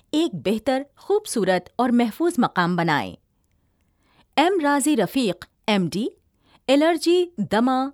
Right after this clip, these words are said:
और इम्यूनोलॉजी माहिर, टोलेडो, ओहियो, अमेरिका।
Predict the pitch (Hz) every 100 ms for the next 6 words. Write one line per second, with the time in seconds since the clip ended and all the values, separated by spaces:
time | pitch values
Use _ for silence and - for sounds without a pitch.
0 | _ 190 185 180 175 _ _ _ _ 254
1 | 262 311 294 277 302 311 302 285 160 160
2 | 180 180 - _ _ _ _ _ _ _
3 | _ _ _ 269 302 349 339 339 381 _
4 | 240 302 254 294 302 214 220 262 247 175
5 | 95